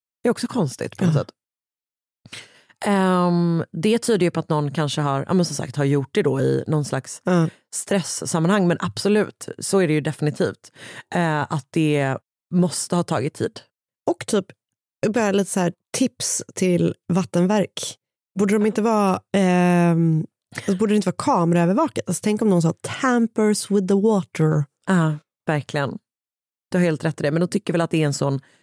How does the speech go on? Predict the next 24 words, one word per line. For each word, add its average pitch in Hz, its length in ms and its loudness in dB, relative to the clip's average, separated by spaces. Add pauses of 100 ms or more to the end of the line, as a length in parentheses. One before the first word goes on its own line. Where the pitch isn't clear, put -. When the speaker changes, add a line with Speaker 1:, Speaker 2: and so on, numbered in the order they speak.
(160)
Speaker 1:
secure 185 880 2
environment 151 800 0
ändå. 165 160 0
Speaker 2:
Ja, 170 200 2 (320)
jo. 175 220 2 (1160)
Apparently 180 260 0
Speaker 1:
Men 202 80 2
jag 185 80 2
hör 170 160 2
dig. 190 120 0
Speaker 2:
not. 190 200 -2
Speaker 1:
Jag 190 100 0
hör 156 140 0
dig. - 100 -2
Speaker 2:
Mm. 180 180 0 (300)
Speaker 1:
Tips - 400 -12
till - 160 -2 (100)
vattenverk. - 800 -6 (100)
Speaker 2:
Ja, 262 180 2
men 262 180 4
alltså, 190 580 2 (640)
come 208 160 2
on. 165 280 4
Speaker 1:
Ja. 170 240 0